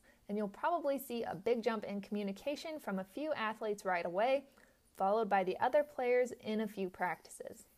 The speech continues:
It's easier for the players to learn and be challenged when you're right there next to them,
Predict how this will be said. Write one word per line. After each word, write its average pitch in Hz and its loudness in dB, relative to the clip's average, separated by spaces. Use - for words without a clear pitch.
It's - -4
easier 294 2
for 294 0
the 233 4
players 233 0
to 233 -8
learn 254 -2
and 220 -4
be 190 0
challenged 240 -4
when 208 -2
you're 190 -2
right 208 4
there 233 -2
next 196 -4
to 196 -4
them, 196 0